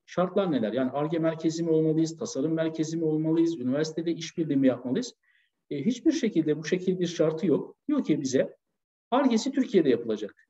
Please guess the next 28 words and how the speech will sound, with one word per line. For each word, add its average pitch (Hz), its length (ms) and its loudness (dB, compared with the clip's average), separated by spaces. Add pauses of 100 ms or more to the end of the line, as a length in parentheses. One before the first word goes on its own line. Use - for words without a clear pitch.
(220)
Yani, 180 300 0 (440)
e, 120 360 -4 (340)
ar-ge 208 320 2
Türkiye'de 175 360 0
yapılacak 131 400 0
ama 175 180 0
yurt 277 220 0
dışı 214 200 0
müdahillik 190 640 2
var 214 100 6
ise, - 280 -4 (1160)
ola 185 200 2
ki, 151 320 -4 (120)
e, 131 140 -6
ortaklıdır, 131 640 -2
yurt - 140 -8
dışı 127 180 -2
ortaklıdır. 117 580 -4 (500)
O 262 80 2
zaman 269 320 4
Türkiye'de 254 460 2
yapılan 247 440 6
ar-ge 165 320 2
ayrıştırılacak. 220 920 2
Yani 160 320 -4
bunun 202 180 2
yüzde 185 300 -2
kaçı, 190 420 -2